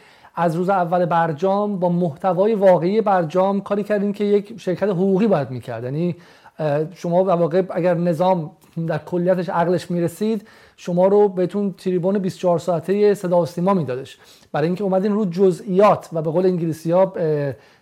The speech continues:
شیطان در جزئیات نهفته است دیگه. یعنی اون جزئیاتی که تو برجام الان خیر ما رو گرفته و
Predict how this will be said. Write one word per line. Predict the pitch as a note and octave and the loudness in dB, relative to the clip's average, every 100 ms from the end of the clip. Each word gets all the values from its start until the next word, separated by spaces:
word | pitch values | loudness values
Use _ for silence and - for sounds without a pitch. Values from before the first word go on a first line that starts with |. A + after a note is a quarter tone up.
| - | -12
شیطان | - E3+ D#3+ F#3+ | -4 -2 0 2
در | G3 | 2
جزئیات | D#3+ F3 D#3 F#3+ F3 | 2 0 4 4 4
نهفته | E3 C3+ - C3+ | 0 -4 -4 -8
است | - | -6
دیگه. | C3+ A#2+ | -10 -8
یعنی | A2+ B2+ D3 F#3 | -8 -6 -6 -4
اون | F3+ | -2
جزئیاتی | E3+ F3+ D#3 E3 A3+ A3 | 2 0 0 4 4 2
که | D#3 | -4
تو | D3 | -4
برجام | D#3 D3 C#3 D#3+ D3+ C3 - - - | -2 -2 -2 -2 -2 -4 -14 -16 -4
الان | D#3 D#3 E3+ D#3+ | -2 -2 -4 -4
خیر | - F3+ F3 | -4 -2 -2
ما | E3 | 0
رو | D#3+ | 0
گرفته | D3+ D#3 D3+ - D#3 C#3+ | 0 -2 -2 -2 -2 0
و | D3 C#3+ | 0 -2